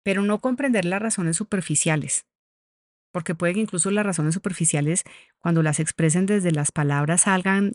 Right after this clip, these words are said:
con esa carga emocional fuerte de molestia, rabia, frustración. Tu rol acá,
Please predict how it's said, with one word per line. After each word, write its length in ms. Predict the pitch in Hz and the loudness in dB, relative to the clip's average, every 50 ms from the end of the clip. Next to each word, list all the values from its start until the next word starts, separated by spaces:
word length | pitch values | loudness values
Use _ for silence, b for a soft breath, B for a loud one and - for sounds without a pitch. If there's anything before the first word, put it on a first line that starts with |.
| _ - | _ -2
con 120 | - 170 | 2 2
esa 200 | 156 147 - 160 | 2 2 2 -2
carga 260 | - - 180 180 180 | 0 0 0 0 2
emocional 500 | 190 196 190 185 - - 156 143 135 143 | 0 0 0 0 0 -2 -2 -2 -2 -4
fuerte 440 | - - 190 180 175 170 - - 170 | -4 -2 0 0 0 0 -2 -2 0
de 340 | 165 170 170 165 160 156 151 151 | 0 2 2 2 2 0 0 0
molestia, 680 | 151 156 156 156 156 156 151 - - - 151 147 143 | 0 0 0 2 2 0 0 -2 -2 -2 -2 -2 -2
rabia, 400 | 143 - 151 151 147 151 147 143 | -2 0 0 0 2 2 0 -2
frustración. 760 | 143 - - 156 - - 151 151 - - 208 208 180 151 156 - b b b b b b b b b b _ _ _ _ _ _ _ _ _ _ _ _ _ _ _ _ _ _ - | -4 -6 -6 -6 -6 -6 -6 -6 -2 0 2 2 2 0 -2 -4 b b b b b b b b b b _ _ _ _ _ _ _ _ _ _ _ _ _ _ _ _ _ _ -4
Tu 160 | 175 170 165 | 0 0 2
rol 340 | 156 156 180 214 262 285 269 | 4 4 6 6 6 6 6
acá, 480 | 220 - - - - 139 143 147 151 | 4 2 2 -4 -4 -4 -4 -4 -8